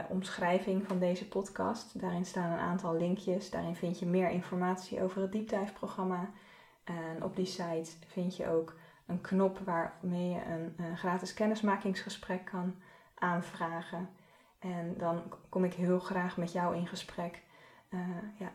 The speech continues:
om te horen wat jouw persoonlijke situatie is, waar je tegenaan loopt, waar je hulp bij zou willen hebben.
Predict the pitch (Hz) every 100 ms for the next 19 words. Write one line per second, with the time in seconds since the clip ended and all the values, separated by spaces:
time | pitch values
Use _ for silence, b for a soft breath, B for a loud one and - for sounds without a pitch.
0 | - 180 180 185 190 202 208 196 190 190
1 | 202 196 190 196 196 190 196 190 185 190
2 | 175 175 180 - 175 180 185 180 202 202
3 | 196 190 196 180 180 170 170 170 180 190
4 | 196 185 196 202 190 180 185 175 175 170
5 | 175 175 170 165